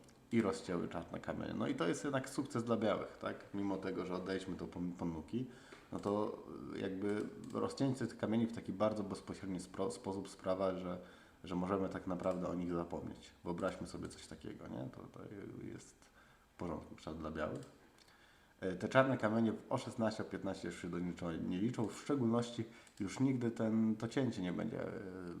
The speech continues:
aktywowane praktycznie. Więc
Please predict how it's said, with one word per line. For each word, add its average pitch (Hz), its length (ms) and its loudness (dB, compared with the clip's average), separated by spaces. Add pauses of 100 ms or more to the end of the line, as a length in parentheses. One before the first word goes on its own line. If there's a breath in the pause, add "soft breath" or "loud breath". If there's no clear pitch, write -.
(140)
aktywowane 82 600 -4
praktycznie. - 540 -12 (2000 loud breath)
Więc - 340 -8